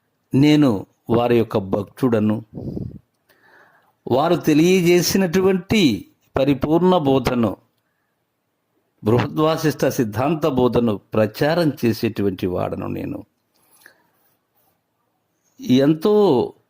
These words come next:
శ్రేష్ఠులైనటువంటి, స్తుతించుటకు అర్హులైనటువంటి మిమ్ములను నేను ధ్యానిస్తూ ఉన్నాను.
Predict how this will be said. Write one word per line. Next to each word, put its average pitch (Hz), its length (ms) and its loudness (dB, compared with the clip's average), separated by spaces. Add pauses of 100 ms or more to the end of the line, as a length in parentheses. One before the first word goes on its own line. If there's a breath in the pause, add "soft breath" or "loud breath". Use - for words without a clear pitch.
(520)
శ్రేష్ఠులైనటువంటి, 143 1120 2 (2250)
స్తుతించుటకు 208 1080 0 (2250)
అర్హులైనటువంటి 156 840 2 (100)
మిమ్ములను 117 460 2 (1700 soft breath)
నేను 127 240 4 (560)
ధ్యానిస్తూ 120 680 0 (100)
ఉన్నాను. 104 340 0